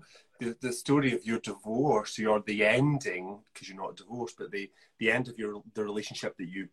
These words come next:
Speaker 2: began together is so overwhelmingly positive. I mean, you're making it overwhelming. It's, it's not even something that's just happened. And, um, you know, it's a, a, an, an ongoing process of work, and it's human and it's messy and it's all of those things.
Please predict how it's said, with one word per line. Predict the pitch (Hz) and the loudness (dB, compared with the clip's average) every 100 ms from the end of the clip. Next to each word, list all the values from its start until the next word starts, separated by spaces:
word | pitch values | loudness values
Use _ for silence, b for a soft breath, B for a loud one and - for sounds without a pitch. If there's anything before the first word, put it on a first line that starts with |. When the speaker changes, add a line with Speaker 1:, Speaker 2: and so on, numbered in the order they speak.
| - | -6
Speaker 2:
began | 98 101 123 151 | 0 4 4 4
together | 131 - 90 90 87 87 b b b - | 0 4 2 2 -2 -6 b b b -2
is | 117 | 0
so | - 135 135 131 | 8 8 8 4
overwhelmingly | 127 120 107 110 120 147 117 101 92 87 87 90 _ _ _ - | -2 -2 -2 2 2 0 -2 -6 -6 -6 -8 -12 _ _ _ 0
positive. | 135 147 143 - 92 95 | 2 4 2 -6 -8 -6
I | |
mean, | 104 117 | -4 -2
you're | 117 113 131 | 0 4 6
making | 160 - 107 | 6 2 0
it | 92 - - | -2 -10 -8
overwhelming. | 104 92 90 90 90 | -8 -6 -6 -6 -6
It's, | 110 107 | -8 -8
it's | 113 127 135 | -8 0 6
not | 131 - | 6 6
even | 127 | -4
something | 113 110 107 | -8 -10 -14
that's | 98 - | -12 -12
just | - | -4
happened. | 110 107 - 87 87 90 | 0 0 -2 -10 -10 -16
And, | 92 b b b - 104 | -18 b b b -6 -2
um, | 95 92 | -2 -4
you | 110 | -6
know, | 101 92 | -6 -6
it's | 90 | -4
a, | 98 - | -4 0
a, | 104 107 | 0 2
an, | 113 - | 0 2
an | 113 | 2
ongoing | 113 117 110 104 | 4 2 2 0
process | 98 117 104 110 - | 0 -4 -4 0 -2
of | 101 | 4
work, | - - 117 | 8 8 6
and | |
it's | 107 - | -2 -2
human | - 135 117 | 4 4 4
and | 104 | -2
it's | 101 - | -4 -6
messy | 101 104 - 101 | -2 -2 -2 -8
and | 92 | -10
it's | - | -8
all | 113 107 | -6 -4
of | 101 | -6
those | 98 90 | -14 -8
things. | 135 151 113 104 | 0 2 0 -8